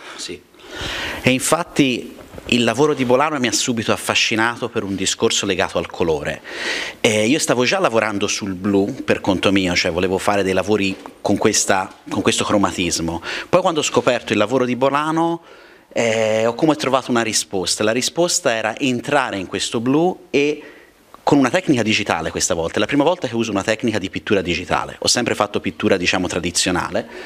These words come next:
però è la prima volta che uso il computer. E il computer mi è servito per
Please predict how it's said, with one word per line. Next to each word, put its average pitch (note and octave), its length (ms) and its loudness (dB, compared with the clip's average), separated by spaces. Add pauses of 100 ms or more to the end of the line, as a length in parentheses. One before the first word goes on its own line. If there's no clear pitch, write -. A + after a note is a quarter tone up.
(120)
però C3 140 6
è D#3 40 2
la C#3+ 80 0
prima C3+ 200 2
volta C3+ 320 0
che - 100 -2
uso G#2 600 0
il A2+ 100 -4
computer. - 580 -2 (420)
E F3+ 100 4
il D#3+ 100 2
computer G#3 540 4
mi D#3 100 4
è C#3 40 0
servito E3+ 640 2
per C3+ 680 0